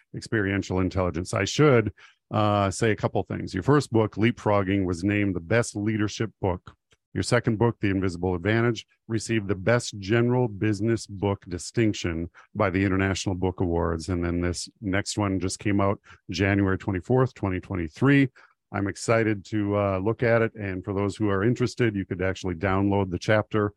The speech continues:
chapter one, and then he gives a nice little video here, uh, on his main page. And I should be sharing my screen again. Let me go ahead and share that so everybody's on the same page here. But it's nice to kind of look at this and, and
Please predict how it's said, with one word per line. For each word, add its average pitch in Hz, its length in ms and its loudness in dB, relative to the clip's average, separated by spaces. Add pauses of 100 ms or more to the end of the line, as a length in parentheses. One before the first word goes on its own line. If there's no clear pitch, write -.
(200)
chapter 98 380 -4
one, 117 420 0 (300)
and 98 120 -6
then 104 160 -2
he 101 120 -2
gives 90 220 -6
a 95 40 -4
nice 98 300 -2
little 98 280 -2
video 95 520 0
here, 85 420 -6 (380)
uh, - 20 -4
on 87 640 -2
his 87 240 -4
main 92 340 0
page. 87 440 -2
And 85 80 -4
I 78 40 -6
should 82 160 -8
be 80 120 -6
sharing 82 340 -4
my 80 120 -6
screen 82 400 -6
again. 80 340 -6
Let 80 100 -6
me 80 120 -8
go 80 260 -6
ahead 80 140 -6
and 76 140 -10
share 85 280 -4
that 80 240 -6
so 87 120 -8
everybody's 78 380 -6
on 80 140 -6
the 78 60 -8
same 80 260 -8
page 85 400 -6
here. 85 260 -4 (400)
But 113 220 4
it's - 160 -2
nice 139 340 4
to 113 260 2
kind 110 220 -2
of 101 80 -2
look 117 300 -4
at 85 160 -4
this 98 320 -2
and, 92 220 -4
and 90 460 -2